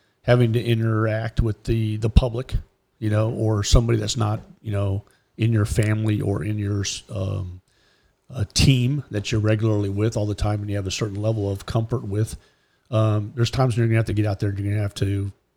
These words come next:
you know, interact with, try to influence or whatever,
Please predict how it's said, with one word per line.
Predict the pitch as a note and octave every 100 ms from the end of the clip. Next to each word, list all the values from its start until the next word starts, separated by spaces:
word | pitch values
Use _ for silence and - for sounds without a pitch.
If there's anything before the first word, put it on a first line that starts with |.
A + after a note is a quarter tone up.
| _ _
you | A2+
know, | A2+
interact | A#2+ B2 A2 G#2 A2+
with, | A2 A2
try | A#2+
to | A2
influence | B2 B2 - G#2+ A2 A2 - -
or | G2+ G#2+ G#2
whatever, | G2+ G#2 G#2+ C3 G2+